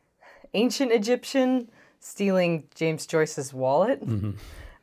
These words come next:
Speaker 2: Racism.
Speaker 1: Uh, yeah. I, uh, this is, this is, I've, I think of all the images we put out, this one I've, I've worried about the most. <laughs> But I think 'cause he's sort of a, a cartoon Egyptian.
Speaker 2: Yeah.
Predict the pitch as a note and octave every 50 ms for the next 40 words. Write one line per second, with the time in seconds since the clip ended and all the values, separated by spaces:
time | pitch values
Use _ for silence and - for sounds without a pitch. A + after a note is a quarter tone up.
0 | _ - A2+ F#2+ F#2 - - G#2 F#2 G#2 A2 B2+ C3 - _ - - - - _
1 | - F3+ F#3 F#3+ G3 F#3 D3+ C#3+ D3+ F3 A3+ - - - _ _ - - - -
2 | - _ _ _ - F3+ G3 G3 F#3 F3 E3 C#3+ - - F3+ F#3+ A3+ A3+ - A3+
3 | G#3 F#3+ G3+ - G#3 G3 - - F3+ E3 E3+ F3 E3 E3 D#3 C#3+ - _ _ _
4 | _ _ _ _ _ _ - E3+ G3+ A3 A#3 A#3 G#3+ - - F#3 F#3 G3+ G#3+ G#3+
5 | G#3 G#3 G3 E3+ E3 F3 F#3 F#3 E3 E3+ E3 D#3+ E3 D#3+ D3 - - D3+ D3 C#3
6 | A#2+ C#3 C#3+ - - - D3+ C#3 C3 C3 C3 C3 C3 - _ _ _ _ _ -
7 | - _ _ _ - - - _ _ _ _ _ _ C3+ C3+ C3+ C3 C3+ C3 B2+
8 | C3 C3+ C3 C3 A#2+ A#2 A2 - - C3+ D#3 C#3 - - - - - - - -
9 | - - - - - - - - - - - - - _ - B2 - - - -
10 | - - - - F#3 D3 D#3 F#3+ G#3 A3 A3+ G#3+ - - G#3 - - - F#3+ F3
11 | - - - E3 D3 C#3+ C3+ B2+ B2+ B2 A#2+ - _ - B2+ - - - B2+ A#2
12 | - - - B2 A#2+ A#2+ B2+ - - A2+ - - - - B2 A#2+ B2 C3 B2+ _
13 | _ _ _ B2 F#2+ F2